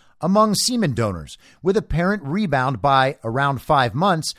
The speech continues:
but no data on boostering effect. Does boostering yield another decline?" Followed by,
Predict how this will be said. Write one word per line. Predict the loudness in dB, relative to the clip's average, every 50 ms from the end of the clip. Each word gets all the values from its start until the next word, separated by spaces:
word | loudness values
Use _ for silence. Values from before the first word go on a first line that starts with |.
| _ -20 _ _ 2
but | 2 4
no | 4 2 4 4 4 4
data | 2 2 2 2 2 0 0 0
on | 0 0 0 0 0
boostering | 0 0 0 0 0 -2 -4 -4 -6 -4 -6 -8
effect. | -8 -10 -8 -10 -10 -10 -12 _ _ -20 _ _ _ _ _ _ -12 -2
Does | 0 0 0 0 -4
boostering | -6 0 0 2 2 2 0 -2 -2 -2 -2 -2 -2 -4 -4 -6
yield | -6 -4 -4 -2 0 0 0 0 -2 -4 -8 _ -4
another | -2 -2 0 0 0 -2 0 -2 -4
decline?" | -4 -4 -6 -6 -4 -2 -2 0 0 -2 -4 -8 -12 _ _ _ _ _ _ _
Followed | _ -20 -12 -4 0 0 2 2 4 2 2 0 -2
by, | -4 -4 -4 -4 -4 -6 -8